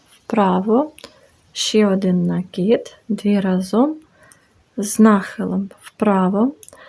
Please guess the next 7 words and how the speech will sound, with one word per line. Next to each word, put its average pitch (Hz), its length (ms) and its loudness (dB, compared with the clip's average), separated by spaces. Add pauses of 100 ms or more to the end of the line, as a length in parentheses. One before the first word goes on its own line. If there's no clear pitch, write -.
(400)
перехрещення 208 1120 2
з 185 120 -10
нахилом 190 800 -2
вправо, 208 840 -2 (1900)
перехрестили 208 920 -4
петлі, 302 500 0
пров'язуємо 247 1080 -2